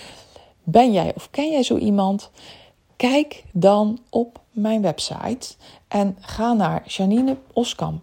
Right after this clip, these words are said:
punt N L slash workshop. En daar vind je mijn prachtige aanbod voor jou om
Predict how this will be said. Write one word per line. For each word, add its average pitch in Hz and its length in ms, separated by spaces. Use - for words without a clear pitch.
punt 311 240
N 226 200
L 170 80
slash 175 680
workshop. 220 800
En 165 180
daar 208 300
vind 233 340
je 185 260
mijn 170 380
prachtige 233 680
aanbod 233 460
voor - 160
jou 156 360
om 233 340